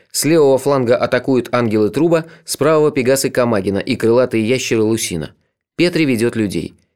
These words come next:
Человеческую пехоту бросят туда, где будет в ней нужда. Асима с ползущими орудиями размещался в колонне головоглазов. Электромагнитные механизмы, как и сами головоглазы, были оружием ближнего боя.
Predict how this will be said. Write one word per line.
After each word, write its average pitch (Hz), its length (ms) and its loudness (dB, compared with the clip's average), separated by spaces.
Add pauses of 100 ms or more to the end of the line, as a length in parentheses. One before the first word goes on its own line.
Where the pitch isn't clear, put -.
(120)
Человеческую 160 580 0
пехоту 160 380 -2
бросят 139 420 -2
туда, 131 260 -2
где 127 160 -2
будет 131 260 -2
в - 60 -8
ней 120 120 0
нужда. 104 440 -4 (280)
Асима 156 380 0
с 123 60 -4
ползущими 135 560 -2
орудиями 131 560 0
размещался 127 600 -2
в - 60 -10
колонне 127 380 -2
головоглазов. 127 680 -2 (240)
Электромагнитные 113 680 -2
механизмы, 123 540 -2
как - 200 -4
и 123 40 -4
сами 120 260 -2
головоглазы, 127 580 0
были 135 220 0
оружием 123 500 -2
ближнего 104 420 -2
боя. 92 360 -4